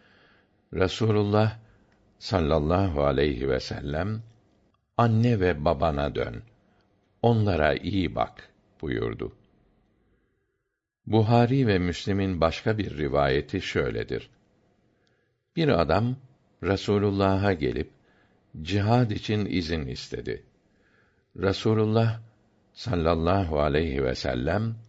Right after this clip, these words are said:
"Anan baban sağ mı?" diye sordu. Adam, "Evet," deyince Rasulullah sallallahu aleyhi ve sellem,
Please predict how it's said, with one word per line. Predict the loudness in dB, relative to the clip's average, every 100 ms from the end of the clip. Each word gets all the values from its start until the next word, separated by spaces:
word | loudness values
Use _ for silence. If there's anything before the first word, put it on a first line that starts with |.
| _ _ _ _ _ _ _ _ _ _
"Anan | 0 2 4 2 2
baban | 2 2 -2 -2
sağ | -6 -4 0 2 0
mı?" | -4 -10 _ _ _ _ _
diye | -6 -4 -4
sordu. | -6 -6 -6 -10 -14 _ _ _ _ _ _ _ _ _ _ _ _ 0
Adam, | 4 4 2 -2 -10 _ _ _ _ 2
"Evet," | 2 2 -2 -18 -20 _ _ -8
deyince | -2 2 2 2 2 2 -2 _ _ _ _ _ _
Rasulullah | 2 2 4 2 4 4 2 0 -4 _ _ _
sallallahu | -10 0 4 6 4 4 4 4 4
aleyhi | 4 4 0 0 0
ve | 0
sellem, | 0 -2 0 0 -2